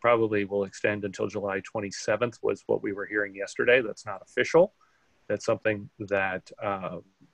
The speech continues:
was bandied about yesterday. Currently, the, it was scheduled to, to come back on, uh, uh, early next week. Uh, so because the, the state lost several, several weeks during the emergency. So,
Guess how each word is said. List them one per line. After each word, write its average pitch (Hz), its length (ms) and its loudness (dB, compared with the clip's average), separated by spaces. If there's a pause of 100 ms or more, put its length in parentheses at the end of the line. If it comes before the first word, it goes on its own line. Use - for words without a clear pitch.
(300)
was 110 280 2 (180)
bandied 104 240 2
about 104 260 0
yesterday. 117 520 2 (340)
Currently, 123 420 4
the, 107 240 2
it 110 140 0
was 101 100 -8
scheduled 113 360 2
to, 92 140 -2 (180)
to 101 380 0
come 110 200 -2
back 101 400 2 (460)
on, 101 380 -4
uh, 92 280 -8 (520)
uh, 101 200 -2
early 113 260 4
next 98 300 -8
week. 117 380 -2 (920)
Uh, 95 360 -4 (200)
so 101 320 0
because 104 280 0
the, 113 200 -4
the 107 80 -2
state 117 340 4
lost 104 420 0 (100)
several, 107 420 2 (140)
several 107 320 4
weeks 104 220 -4
during 107 340 2
the 101 260 -2
emergency. 104 580 -4
So, 98 300 -6